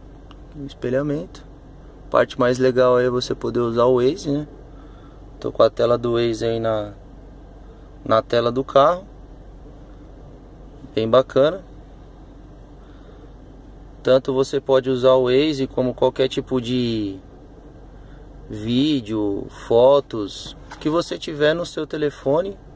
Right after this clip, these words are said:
Você coloca entrando no Instagram, você entra no qualquer aplicativo aí do telefone, Facebook,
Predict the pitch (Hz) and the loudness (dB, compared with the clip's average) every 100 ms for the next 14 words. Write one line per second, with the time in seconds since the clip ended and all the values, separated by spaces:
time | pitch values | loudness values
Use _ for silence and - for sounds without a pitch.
0 | - - - - - - - - 123 123 | -20 -20 -20 -20 -20 -20 -20 -16 -8 2
1 | 135 - - 139 143 131 131 139 127 113 | 2 2 -2 -4 0 4 4 4 0 0
2 | 107 110 113 120 120 120 117 110 110 - | -4 -10 -10 -6 -6 -6 -6 -8 -8 -4
3 | 110 104 117 139 156 147 - - - - | -2 -2 0 0 -2 -6 -16 -20 -20 -20
4 | - - - - - - - - 113 113 | -20 -20 -20 -20 -20 -20 -20 -14 -10 -8
5 | 117 117 113 113 107 104 101 104 - 120 | -6 -6 -6 -6 -6 -8 -10 -14 -4 -2
6 | 117 143 - 175 170 - 143 135 127 123 | 2 0 0 -4 -2 -2 -4 -2 0 0
7 | 127 117 123 117 - 123 143 113 - 123 | -2 -2 -4 -4 -4 -2 -2 -4 -6 -6
8 | - 113 104 123 135 - 98 | -6 -8 -4 -2 -2 -6 -12